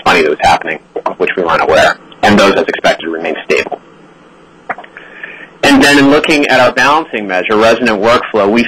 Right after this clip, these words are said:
found that there was really, after thousands of hours of observation across sites, there was really no impact on resident workflow. So the amount of time spent in direct contact with patients and families was not changed. The amount of time spent at the computer was unchanged,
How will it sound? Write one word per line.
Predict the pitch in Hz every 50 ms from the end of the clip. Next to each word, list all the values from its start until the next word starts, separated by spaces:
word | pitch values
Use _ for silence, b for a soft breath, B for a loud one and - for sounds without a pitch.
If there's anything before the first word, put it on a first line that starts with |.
| -
found | - 131 123 123 120 123 120 117 -
that | 123 117 110
there | - 123
was | 117 123 113 -
really, | 113 127 135 139 135 127 123 120 120 120 110 - - - - - - -
after | 110 117 120 - 131 127
thousands | - - 127 123 131 135 135 131 107
of | 107 101
hours | 110 107 107 107 107 110
of | 104 107
observation | 101 101 101 - - 101 101 104 107 104 - 113 95
across | - - - 104 98 - -
sites, | - 113 104 92 - -
there | 110
was | 107 110 98
really | 117 123 113 107
no | 107 107 113 120 117 113 107
impact | 101 92 - 104 98 92 - -
on | 92 92
resident | 92 92 92 90 92 90 85 80
workflow. | 87 92 90 - - - 78 76 73 - -
So | 107
the | 95 110
amount | 107 107 110 113 113 107
of | - -
time | 120 110 104 104 -
spent | - 113 107 82
in | 95
direct | 104 107 110 107 - -
contact | 117 104 104 - 107 101 95 -
with | 107 101 -
patients | 113 110 101 - 107 - 104
and | 95 -
families | - 104 101 101 101 95 92 -
was | - 90 -
not | 98 98 95 95 -
changed. | - - 90 87 85 85 90 - - _ B B B B B B B
The | 123
amount | 117 113 110 110 104
of | -
time | 120 113 107 104
spent | - - 120 110
at | 98
the | -
computer | - - - 123 120 113 110
was | 107 101 95
unchanged, | 107 98 95 87 - 104 92 90 90 87 - -